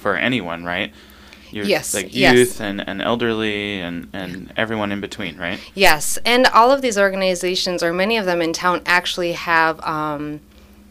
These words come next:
Speaker 2: multi-, multiple areas that, that they provide services.
Speaker 1: Mm-hmm.
Speaker 2: Uh, Wish do-, uh, works with more than just women and children.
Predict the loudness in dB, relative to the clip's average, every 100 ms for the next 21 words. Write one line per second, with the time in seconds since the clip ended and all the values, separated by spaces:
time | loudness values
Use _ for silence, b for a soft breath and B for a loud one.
0 | -8 -8 -4 4 4 4 0 -2 0 2
1 | 2 0 0 2 2 0 -2 -2 -2 -4
2 | -10 -8 -4 0 0 -2 -2 -2 -2 -4
3 | -6 -6 -6 -6 -6 -6 -8 -8 -2 2
4 | 2 2 0 0 0 0 0 0 -2 0
5 | 0 0 -2 -4 -6 -6 -2 0 0 -2
6 | -4 -4 -6 -8 B B -2 0 0 -2
7 | -4 -6 -6 -6 -4 -6 -6